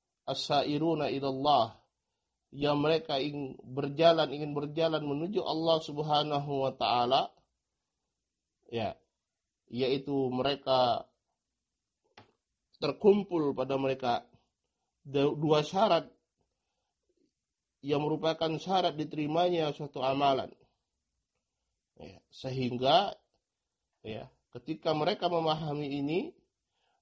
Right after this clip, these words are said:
dan mereka mengamalkannya, amalan-amalan mereka yang disebutkan berikutnya adalah amalan-amalan yang bermanfaat.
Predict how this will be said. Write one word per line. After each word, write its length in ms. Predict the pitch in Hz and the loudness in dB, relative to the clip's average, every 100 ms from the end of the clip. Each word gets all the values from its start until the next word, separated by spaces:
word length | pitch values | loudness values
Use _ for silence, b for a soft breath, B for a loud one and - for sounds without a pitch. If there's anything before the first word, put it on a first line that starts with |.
| _ | _
dan 160 | 131 135 | -4 0
mereka 320 | 165 226 180 | 0 0 0
mengamalkannya, 1000 | 165 160 151 147 139 143 139 151 180 247 _ - _ _ _ _ _ _ _ _ _ _ _ _ _ - | 0 0 0 -2 -2 -2 -2 0 0 -2 _ -20 _ _ _ _ _ _ _ _ _ _ _ _ _ -6
amalan-amalan 800 | 127 139 147 139 - 131 131 127 | -2 0 0 -2 -2 -4 -2 -4
mereka 380 | 131 135 135 131 | -4 -6 -4 -2
yang 240 | 127 127 | -2 -2
disebutkan 720 | 127 - 135 151 - 139 123 123 | -6 -8 -8 -8 -8 -4 -2 -2
berikutnya 640 | 123 123 123 113 131 135 | -2 -4 -8 -8 -6 -4
adalah 260 | 127 117 98 | -2 -2 -2
amalan-amalan 720 | 117 117 113 107 113 110 110 | -4 -4 -4 -6 -6 -6 -6
yang 140 | 110 | -6
bermanfaat. 640 | 107 110 104 101 101 87 | -6 -6 -8 -8 -12 -12